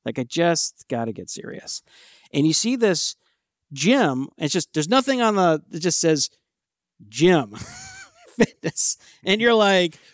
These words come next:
"We're," and it says, "We're awesome." And you're like, "Okay, like,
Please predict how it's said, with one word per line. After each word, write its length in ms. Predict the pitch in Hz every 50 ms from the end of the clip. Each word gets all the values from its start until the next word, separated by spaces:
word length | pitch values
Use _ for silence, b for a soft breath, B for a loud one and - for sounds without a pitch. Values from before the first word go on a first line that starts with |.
| b -
"We're," 240 | 170 208 233 226
and 120 | 208 202 196
it 60 | 180
says, 160 | 175 190 170 165
"We're 160 | 180 208 208
awesome." 480 | 190 185 175 180 170 - - 147 131 143
And 80 | 160
you're 80 | 175 180
like, 420 | 185 185 180 170 170 165 156 170 - _ _ _ _ -
"Okay, 480 | 254 262 - 247 247 269 254 269 269 - _ _ _
like, 300 | - 208 208 202 190 190